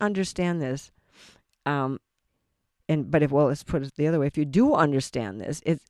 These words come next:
it upsets the basic foundation upon which the false, false gospel is built.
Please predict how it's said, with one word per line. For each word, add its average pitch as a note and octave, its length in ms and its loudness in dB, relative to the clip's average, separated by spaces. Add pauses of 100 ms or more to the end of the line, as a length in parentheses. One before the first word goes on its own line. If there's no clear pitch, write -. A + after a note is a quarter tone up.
it D#3+ 160 2
upsets - 880 0 (320)
the D#3 100 0
basic F3 480 4
foundation D3+ 720 0
upon C3+ 300 -4
which C#3+ 220 -4
the C#3 80 -4
false, C3 320 -4 (100)
false E3+ 300 2
gospel C3 480 -2
is C#3 300 -4 (260)
built. C3+ 400 0